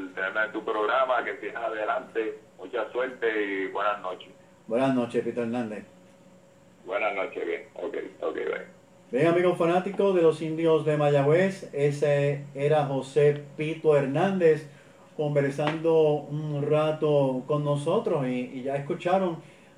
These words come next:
Speaker 2: varios campeonatos como coach con Caguas, con Santurce, eh, si no me equivoco son dos con Caguas, tres con Santurce, te lo acaba de decir, y con Mayagüez también tiene tres, así que, este, tremendo.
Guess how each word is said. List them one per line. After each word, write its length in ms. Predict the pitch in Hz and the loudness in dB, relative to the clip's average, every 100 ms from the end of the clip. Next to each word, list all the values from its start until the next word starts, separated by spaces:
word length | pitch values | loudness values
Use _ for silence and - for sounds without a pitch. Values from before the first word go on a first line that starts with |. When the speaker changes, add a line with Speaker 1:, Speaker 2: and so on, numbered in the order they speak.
| - | -6
Speaker 2:
varios 320 | 143 147 170 | 0 2 2
campeonatos 560 | 175 165 156 156 160 160 | 0 0 0 2 2 0
como 340 | 165 156 147 | 0 -2 2
coach 360 | 160 165 165 160 | 6 6 6 2
con 240 | 151 143 | -2 -2
Caguas, 640 | 143 160 160 156 147 143 143 | 2 2 4 2 4 2 -2
con 220 | 139 131 | -6 -6
Santurce, 960 | - 135 135 151 165 170 147 147 143 139 - - - - - | -4 -4 -2 2 2 2 0 2 2 -2 -10 -18 -20 -20 -6
eh, 180 | 135 139 | -2 -2
si 80 | 143 | -2
no 120 | 139 | -2
me 40 | 143 | 2
equivoco 320 | 156 156 151 | 4 6 4
son 160 | 156 | 2
dos 160 | 151 156 | 2 0
con 200 | 160 151 | 0 -2
Caguas, 420 | 151 147 147 151 | 2 4 4 2
tres 160 | 143 135 | 2 -2
con 200 | 151 147 | -4 -4
Santurce, 920 | 151 160 151 170 180 160 156 147 - - - | -2 -4 -2 -2 2 4 4 2 -12 -20 -8
te 60 | 127 | -2
lo 80 | 123 | 0
acaba 260 | 123 131 | 2 2
de 160 | 143 151 | 4 4
decir, 460 | 147 160 175 151 151 | 2 0 -2 -2 -6
y 200 | 143 131 | -6 -4
con 260 | 139 135 | -4 -4
Mayagüez 420 | 135 131 127 139 143 | -2 0 0 0 -2
también 280 | 151 156 | -4 -4
tiene 260 | 147 151 147 | -2 0 0
tres, 340 | 143 175 185 | 2 2 0
así 220 | 139 - 131 | -2 -6 -2
que, 400 | 151 143 123 - - - - - | 2 4 2 -4 -16 -20 -20 -6
este, 680 | 127 127 143 127 120 120 - - - | -6 -4 -2 2 2 0 -10 -20 -4
tremendo. 600 | 143 143 160 143 120 | 0 2 0 0 -4